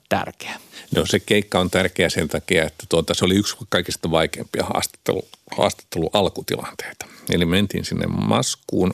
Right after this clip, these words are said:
Speaker 2: valokuvaaja Pekka Elomaan kanssa oli sovittu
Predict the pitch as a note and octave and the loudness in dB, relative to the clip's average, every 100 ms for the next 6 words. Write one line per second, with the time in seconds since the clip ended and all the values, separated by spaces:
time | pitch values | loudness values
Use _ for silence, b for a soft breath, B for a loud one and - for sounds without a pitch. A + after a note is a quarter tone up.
0 | - G2+ - F2+ F2+ F#2+ - - - - | 2 2 2 -2 -4 0 -2 -2 -4 -4
1 | - B B B - A2+ B2+ A2 F#2+ F#2 | -6 B B B 2 4 4 2 0 0
2 | - - E2+ - - _ - - F2+ - | 0 0 0 -2 -8 _ 0 2 2 -2
3 | - D#3 | 0 -2